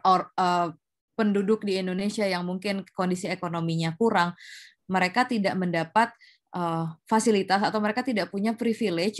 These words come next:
untuk mendapat pendidikan yang seperti itu, gitu. Karena mungkin kesadarannya, em, kesada-, eh, karena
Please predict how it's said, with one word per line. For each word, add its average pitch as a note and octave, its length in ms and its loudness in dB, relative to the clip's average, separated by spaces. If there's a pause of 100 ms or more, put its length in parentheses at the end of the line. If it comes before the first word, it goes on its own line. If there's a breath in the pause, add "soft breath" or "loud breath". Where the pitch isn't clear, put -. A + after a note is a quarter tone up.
untuk G#3 240 -4
mendapat G3+ 400 -2
pendidikan G3 480 -2
yang G#3 160 4
seperti G3 400 -4
itu, D#3+ 320 -2 (560)
gitu. F3+ 160 -6
Karena A3 160 4
mungkin C4+ 320 2
kesadarannya, G#3 720 2 (640 loud breath)
em, F3+ 560 0 (460)
kesada-, G3+ 320 0
eh, F3+ 340 4 (220)
karena C#4+ 320 4